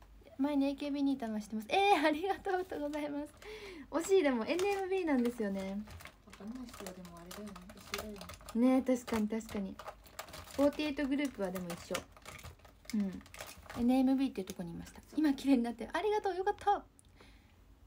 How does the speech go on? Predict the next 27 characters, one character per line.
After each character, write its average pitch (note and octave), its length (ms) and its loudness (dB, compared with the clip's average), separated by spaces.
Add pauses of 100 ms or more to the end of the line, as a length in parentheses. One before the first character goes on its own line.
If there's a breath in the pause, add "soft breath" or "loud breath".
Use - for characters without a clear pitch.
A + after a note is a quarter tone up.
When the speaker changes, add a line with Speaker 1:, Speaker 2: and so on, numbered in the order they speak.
(140)
Speaker 1:
コ D4 60 -8
ロ D4+ 80 0
ナ D4 120 0
ワ D4+ 100 -2
ク D4 40 -16
チ - 120 -4
ン - 20 2
の B3 60 2
副 B3 180 -4
反 C4+ 160 2
応 A3 60 -2
と G#3+ 80 -10
二 A#3 80 -10
日 - 180 -8
間 C4+ 100 2
戦 B3+ 200 -2
っ B3+ 40 -4 (120)
て B3+ 120 -4
ま B3+ 80 2
し B3 60 -6
た。 - 100 -10
お F#4 120 2
疲 F#4+ 260 -6
れ F#4+ 80 -2
様 F#4+ 260 -8
で F#4 140 -10
す。 - 220 -18